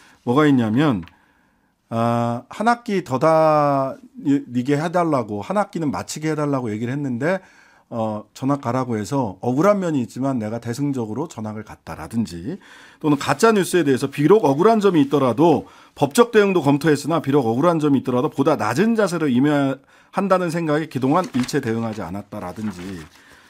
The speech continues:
또 공영방송에서 보도한 무책임한 행태를 개탄하며, 엠비씨 얘기하는 겁니다. 방송의 자정 능력 제고가 시급한 것을 절감하는 계기였다라든지 해서 내가 오히려 대승적으로 전학 가줬는데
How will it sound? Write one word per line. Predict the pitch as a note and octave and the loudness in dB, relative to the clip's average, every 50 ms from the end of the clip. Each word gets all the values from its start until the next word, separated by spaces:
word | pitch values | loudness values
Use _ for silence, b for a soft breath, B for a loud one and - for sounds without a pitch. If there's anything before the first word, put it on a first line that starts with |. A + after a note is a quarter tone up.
| b b b b - | b b b b 0
또 | - E3+ E3+ F3+ G3 F#3+ F#3+ b b b b b b - | 2 4 4 4 2 0 -2 b b b b b b 2
공영방송에서 | D3+ F3 A3 A#3+ A#3 A3+ A3+ A3+ G3+ G#3 G#3 G3 F3+ E3 | 4 6 6 6 4 4 4 4 4 2 2 2 2 2
보도한 | C#3 D#3 D#3+ E3+ E3+ D#3+ C3 | 2 2 2 4 2 2 2
무책임한 | B2 C3+ - - A3 A3+ A#3 A3 G#3 G3 F3+ | -2 -2 0 0 0 2 2 2 2 2 2
행태를 | F3+ F3 E3+ - E3+ D#3 D#3 C#3+ | 2 -2 -2 -2 0 0 0 0
개탄하며, | - A#2+ B2 - - F#3+ F3+ D3+ B2 A2 A2+ C3 D#3 E3 D3+ A#2 F#2 D#2+ - b b b b b b | -2 -2 -2 0 0 0 2 2 2 2 4 4 4 6 4 4 0 -2 -8 b b b b b b
엠비씨 | A2+ B2+ D#3 E3 - D3 | 0 0 0 0 0 0
얘기하는 | B2 A2 B2+ C#3 D3 D3 | 0 2 2 0 0 0
겁니다. | C#3+ C3+ A#2+ F#2 F#2 A2+ - b b b b | 0 -2 -2 -4 -6 -10 -14 b b b b
방송의 | b - D3 F3 G3+ F3+ G#3+ G#3 G3 F3+ | b 0 2 2 4 4 4 2 2 0
자정 | - - C#3 F3 G3+ G#3 G#3+ | 0 0 2 2 2 2 2
능력 | G3+ G3+ G3 F#3 E3 - | 2 2 2 0 0 0
제고가 | - C#3+ C#3 C3+ C3 D3+ | 0 0 0 2 0 -2
시급한 | C#3 - A3+ G#3+ - - - G#3 G3+ | -2 -2 -4 -6 -4 -2 0 0 0
것을 | E3+ D3+ C3+ F3+ E3 | 0 -2 -2 -4 -6
절감하는 | - B2+ B2 C#3 D3 F3+ E3 D#3+ D3 C#3 D#3+ G3+ G3 b b b b b b | -4 -2 0 2 2 2 2 0 0 0 -2 -4 -6 b b b b b b
계기였다라든지 | - C3+ C3 C3 E3 D3+ C#3 C#3 - A#2 A2 G2+ G2+ G#2+ G#2+ B2+ B2+ A#2+ A2+ C3+ | -2 -2 0 2 2 0 0 0 -2 -2 -2 -2 -2 -4 -4 -4 -4 -4 -4 -4
해서 | D#3 C#3 C3 D3 D3+ C3+ G2 b b b b b b b b - | -6 -4 -4 -2 -2 -2 -4 b b b b b b b b -4
내가 | A#2 B2+ B2+ A2+ E3 F#3+ F#3+ C#3 | -4 -2 0 2 4 4 4 2
오히려 | A#2 B2 C3+ C3+ B2+ C3+ D#3+ F#3 D#3+ G#2+ - b b b b b b | 2 2 2 4 4 4 4 4 2 0 -4 b b b b b b
대승적으로 | - - - C3+ C#3 - A3 B3 C4 A3+ A#3+ G#3+ F3 E3 D3+ C3+ | -10 -6 -4 -2 0 2 2 2 2 2 2 0 0 0 -4 -4
전학 | - - - C3 D#3 E3 E3 - - | -4 -4 -2 0 0 0 -2 -4 -10
가줬는데 | - - - A2 - G#3 A3+ A3 F#3 C#3+ A#2+ G#2 G2 G2+ A#2+ C3+ A#2 F#2 F2 | -12 -12 -6 0 2 2 2 2 0 -2 -2 -2 -4 -4 -2 -2 -4 -4 -8